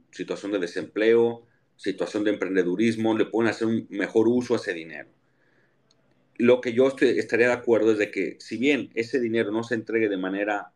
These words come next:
metálica, o sea, que se te transfiera a tu cuenta corriente o de ahorros, sí sea una garantía, por ejemplo, para tu hipoteca, para iniciar tu negocio, para un tema de salud, porque ese dinero ya es tuyo. Es un dinero que ya tú tienes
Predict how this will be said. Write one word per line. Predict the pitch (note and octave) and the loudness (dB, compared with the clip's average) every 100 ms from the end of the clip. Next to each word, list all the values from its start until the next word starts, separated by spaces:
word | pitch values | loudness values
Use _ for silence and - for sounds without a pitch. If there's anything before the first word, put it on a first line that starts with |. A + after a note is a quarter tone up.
| _ | _
metálica, | F#2+ F2+ G#2+ G2+ D#2+ F#2 G2 | -12 -6 -4 -4 -4 -8 -10
o | E2 | -14
sea, | F2 E2 D2+ | -12 -10 -10
que | E2 | -14
se | E2+ | -14
te | E2+ | -12
transfiera | F2 F2 - G2 | -10 -8 -4 -4
a | |
tu | - | -4
cuenta | G2+ G2 F#2+ | -10 -8 -8
corriente | E2+ E2 G#2+ G#2 | -6 -4 -4 -4
o | E2+ E2+ | -4 -2
de | F2 | 2
ahorros, | G2+ F#2 G#2+ - _ _ _ _ _ | 2 2 -2 -8 _ _ _ _ _
sí | - | -10
sea | A#2+ C3 | -2 2
una | B2+ | 4
garantía, | A#2 G2+ F#2 C3 C#3 C#3+ D#3+ - _ _ _ | 4 2 -2 2 2 2 -2 -14 _ _ _
por | G#2+ | 0
ejemplo, | G2 - G#2 | 0 0 -2
para | F#2+ F2+ | -2 -2
tu | |
hipoteca, | F2+ D#2+ A2+ A#2+ - A#2 A2 - | -6 -6 0 0 0 -4 -6 -8
para | E2 | -6
iniciar | - - F2+ | -6 -4 -6
tu | F2+ | -4
negocio, | E2 G2 A#2+ A#2 G#2+ G#2 G#2 - _ _ _ _ | -2 2 2 0 -2 0 -2 -6 _ _ _ _
para | F2 | -6
un | F#2+ | -4
tema | G2+ G#2 | -4 -2
de | E2+ | -4
salud, | - E2 E2 D2 _ _ _ _ - | -4 -4 -4 -6 _ _ _ _ 0
porque | C#3+ D3+ | 2 2
ese | C#3 | 0
dinero | A#2+ A#2+ A2 | 0 0 2
ya | G#2 | 2
es | - | 0
tuyo. | G#2 F#2+ - - _ _ _ _ | -4 -4 -4 -12 _ _ _ _
Es | G2 G2 | -8 -2
un | A2+ | 0
dinero | A2 A#2 | 2 2
que | A2+ G#2 | 2 2
ya | G#2 | 0
tú | - | -2
tienes | A#2 A2+ A2 - | -2 0 -2 -8